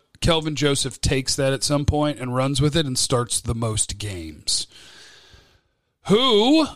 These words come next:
will lead this team in takeaways? Fans voted for Trevon Diggs.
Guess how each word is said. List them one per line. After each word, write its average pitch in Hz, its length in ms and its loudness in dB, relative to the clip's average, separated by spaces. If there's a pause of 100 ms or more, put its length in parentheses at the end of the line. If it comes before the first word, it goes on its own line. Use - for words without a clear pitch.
(140)
will 180 220 4
lead 202 360 2
this 208 280 2
team 151 640 0
in 156 260 0
takeaways? 135 1000 -2 (1300)
Fans 196 340 0
voted 190 240 2
for 170 120 0
Trevon 156 400 0
Diggs. 190 480 0